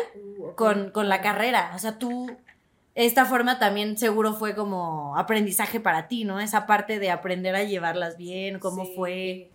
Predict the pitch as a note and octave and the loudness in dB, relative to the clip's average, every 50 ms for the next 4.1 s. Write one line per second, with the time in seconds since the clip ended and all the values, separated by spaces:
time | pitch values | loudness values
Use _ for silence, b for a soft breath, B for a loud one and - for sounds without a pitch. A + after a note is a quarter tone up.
0 | _ _ _ G#3 G#3 - - - - - F#3+ G#3 C4 C#4 C4 - - - A3 G#3+ | _ _ _ -10 -10 -8 -12 -14 -14 -12 -10 -10 -8 -8 -8 -8 -8 -8 -8 -10
1 | G#3 B B B B B B B _ _ _ _ _ - - G3+ - C4 C4 C4 | -10 B B B B B B B _ _ _ _ _ -8 -8 -4 2 2 2 2
2 | F4 E4+ - D4 B3 A#3 B3 B3 A#3+ - - A3+ A#3+ A#3 A3+ A#3+ A3 - A#3+ C4 | 2 0 -2 -2 -2 -2 -6 -6 -6 -2 0 0 0 0 0 -2 0 -2 0 2
3 | G#3+ G3+ F#3 E3+ F3 F3+ F3+ F3+ - F3+ F3 - - G#3+ A3 A3 G3+ - F#3 D#3 | 2 2 2 0 -2 -4 -4 -8 -8 -10 -10 -10 -8 -8 -8 -8 -8 -8 -10 -10
4 | D#3 | -12